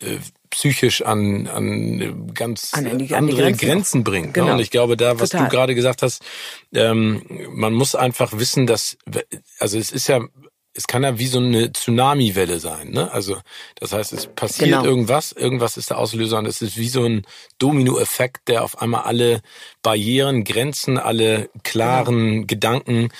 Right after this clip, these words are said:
Speaker 1: äh, überrollt. Und ich finde es total spannend, was du gerade sagst, weil ich glaube, das ist genau der Punkt, ne? Dass man, ähm, also, kein Kind macht etwas mit Absicht. Ich glaube, das ist
Speaker 2: Nein,
Speaker 1: ja auch
Speaker 2: nein,
Speaker 1: ein
Speaker 2: also
Speaker 1: ganz
Speaker 2: das, die Kinder sind ja,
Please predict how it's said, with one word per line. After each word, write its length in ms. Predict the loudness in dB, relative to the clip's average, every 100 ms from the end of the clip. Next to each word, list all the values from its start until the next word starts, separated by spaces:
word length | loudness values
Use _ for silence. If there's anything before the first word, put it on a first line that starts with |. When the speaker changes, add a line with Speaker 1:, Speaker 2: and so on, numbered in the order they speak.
| -16 -16 -2
Speaker 1:
äh, 160 | 0 0
überrollt. 760 | 2 2 4 4 2 0 -8 _
Und 320 | -4 -4 -6 -12 -8
ich 160 | -6 -4
finde 220 | -2 -2
es 160 | -6 -10
total 560 | -14 -2 2 4 2 -2 -14 -20 -14
spannend, 360 | -2 0 0
was 120 | -2 -2
du 80 | 0
gerade 260 | 2 2
sagst, 280 | 2 0 2
weil 120 | 0
ich 100 | 2
glaube, 220 | 2 2
das 180 | 2 0
ist 140 | -2 0
genau 360 | 2 4 4
der 120 | 4
Punkt, 500 | 2 2 0 0 -4
ne? 160 | -2 0
Dass 220 | 0 0
man, 260 | 2 2 0 -6 -20 -20 -12 -4
ähm, 380 | -2 -2 -6 -10 _
also, 240 | -4 -4 -6 -10 -20 -18 -18 -18 _ _ -12
kein 340 | -2 2 2 2
Kind 340 | 0 0 0
macht 300 | 0 0 -2
etwas 340 | -6 -4 -2 -2
mit 180 | -2
Absicht. 640 | -2 -4 -6 -10 -12 -18 -20 _ _
Ich 180 | -14 -8
glaube, 220 | -4 -4
das 180 | -4 -4
ist 100 | 0
Speaker 2:
Nein, 120 | 2
Speaker 1:
ja 60 | 4
auch 20 |
Speaker 2:
nein, 160 | 2 2
Speaker 1:
ein 40 |
Speaker 2:
also 120 | 2
Speaker 1:
ganz 80 | 2
Speaker 2:
das, 160 | 0 -2
die 100 | -8
Kinder 360 | -2 2 2
sind 160 | 0 0
ja, 180 | 0